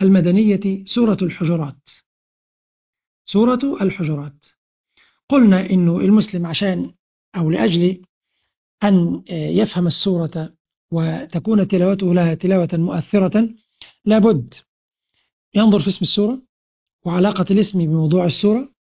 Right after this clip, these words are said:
ينظر في مكيتها ومدنيتها، ينظر في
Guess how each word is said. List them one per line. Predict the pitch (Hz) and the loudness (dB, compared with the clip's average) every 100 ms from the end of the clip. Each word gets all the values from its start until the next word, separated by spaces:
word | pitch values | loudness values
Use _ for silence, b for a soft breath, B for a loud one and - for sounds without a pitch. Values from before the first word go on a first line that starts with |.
| _ _ 196 | _ _ 2
ينظر | 214 196 | 2 2
في | 202 | 2
مكيتها | 185 185 185 190 196 151 165 | 2 2 0 0 0 -2 0
ومدنيتها، | 170 190 180 185 180 196 202 220 262 _ _ _ _ _ _ _ _ - | 0 2 2 2 2 0 0 -4 -6 _ _ _ _ _ _ _ _ 0
ينظر | 226 277 190 170 156 - _ _ _ _ _ _ _ | 4 4 4 2 -2 -6 _ _ _ _ _ _ _
في | - 175 175 - | -2 0 0 -4